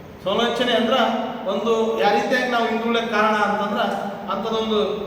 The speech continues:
ಕೈಗೊಳ್ಳಬೇಕು, ಅಂತ ಕ್ರಮ ತಗೊಂಥದ್ದಾಗಬೇಕು. ಅವ್ರ ಮ್ಯಾಗ ಯಾಕೆ ಇಲ್ಲಿ ಶಿಕ್ಷಣದಲ್ಲಿ ಹಿಂದುಳಿದಿದ್ದೀವಿ ನಾವು ಅಂತಂದ್ರೆ, ಎಸ್ ಎಸ್ ಎಲ್ ಸಿ ಮತ್ತು ಪಿ ಯು ಸಿ ಅದು ಒಂದು ಕ್ರಮ ತಗೊಂಥದ್ದಾಗಬೇಕು. ಒಟ್ಟು ಸ-, ಇವತ್ತು ನಾವು ಸರ್ಕಾರದಲ್ಲಿ ಬೇಡೋದಷ್ಟೇ, ನಮ್ಮ ಜಿಲ್ಲೆಯಲ್ಲಿ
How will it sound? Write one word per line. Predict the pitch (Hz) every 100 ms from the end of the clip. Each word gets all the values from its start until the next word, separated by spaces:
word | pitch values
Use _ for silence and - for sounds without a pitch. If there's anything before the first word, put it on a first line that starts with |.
| - - - - - - - 196
ಕೈಗೊಳ್ಳಬೇಕು, | 214 240 233 226 226
ಅಂತ | 247 240 226 226
ಕ್ರಮ | 214 220 233
ತಗೊಂಥದ್ದಾಗಬೇಕು. | 226 226 226 220 202 202 196
ಅವ್ರ | 190
ಮ್ಯಾಗ | 190 180
ಯಾಕೆ | 180 214 220
ಇಲ್ಲಿ | 220 214 202 190 190 - - - - -
ಶಿಕ್ಷಣದಲ್ಲಿ | 208 220 220 208 214 208
ಹಿಂದುಳಿದಿದ್ದೀವಿ | 190 202 190 180 -
ನಾವು | 185 170
ಅಂತಂದ್ರೆ, | 170 - - -
ಎಸ್ | 156
ಎಸ್ | -
ಎಲ್ | 208
ಸಿ | -
ಮತ್ತು | 226 214 202
ಪಿ | - 202
ಯು | -
ಸಿ | - - - - - - - - - - - - -
ಅದು | 196 233
ಒಂದು | 233 233
ಕ್ರಮ | 196 196
ತಗೊಂಥದ್ದಾಗಬೇಕು. | 196 196 196 196 185 175 175 175 226 - 170 - 220
ಒಟ್ಟು | 220
ಸ-, | 233 226 226 226 - - 220
ಇವತ್ತು | 226 226 226
ನಾವು | 226 226 220
ಸರ್ಕಾರದಲ್ಲಿ | 208 240 247 240 240 233 -
ಬೇಡೋದಷ್ಟೇ, | 214 233 233 220 220 233 240 -
ನಮ್ಮ | 214 226 220
ಜಿಲ್ಲೆಯಲ್ಲಿ | 220 226 226 226 220 220 -